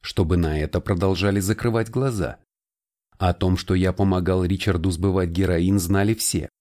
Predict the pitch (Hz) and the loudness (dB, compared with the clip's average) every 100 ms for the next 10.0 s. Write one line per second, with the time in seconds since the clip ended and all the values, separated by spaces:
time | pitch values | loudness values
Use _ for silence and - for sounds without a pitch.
0 | _ _ - 101 - 107 95 95 90 - | _ _ -2 0 0 -2 0 0 0 0
1 | 95 98 - - 101 101 107 104 95 98 | -2 -2 -4 2 4 4 4 2 2 4
2 | 98 90 - 92 87 98 98 107 110 - | 4 2 2 2 2 0 0 0 -2 -2
3 | 113 76 - - _ _ _ _ _ _ | -2 -2 -4 -10 _ _ _ _ _ _
4 | _ - 135 156 - 160 170 165 127 110 | _ 0 2 0 0 2 4 2 0 2
5 | 104 95 101 113 104 110 - 123 120 131 | 2 2 0 2 4 4 2 2 2 0
6 | 87 67 - - - _ _ _ - 92 | 0 -2 -6 -10 -18 _ _ _ -4 -2
7 | 80 82 82 85 98 92 110 101 98 92 | 0 0 0 0 0 0 2 4 4 2
8 | - 101 90 90 90 82 - 98 - 90 | 2 2 2 2 2 0 -2 -2 0 0
9 | 85 82 85 80 107 92 76 69 64 57 | 2 0 0 0 0 0 -2 -4 -6 -8